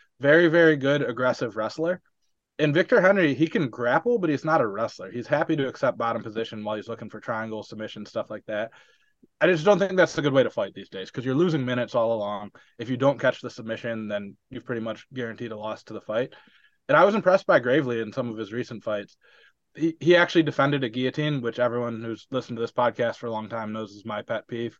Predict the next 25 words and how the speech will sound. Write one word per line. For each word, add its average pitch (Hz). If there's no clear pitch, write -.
'cause 107
it's 104
really 110
not 104
that 107
hard, 110
but 101
guys 104
get 107
caught 110
in 120
it. 123
You 156
know, 139
defended 156
guillotines 151
really 127
well, 123
stayed 123
out 127
of 113
trouble, 110
maintained 123
top 110
control. 110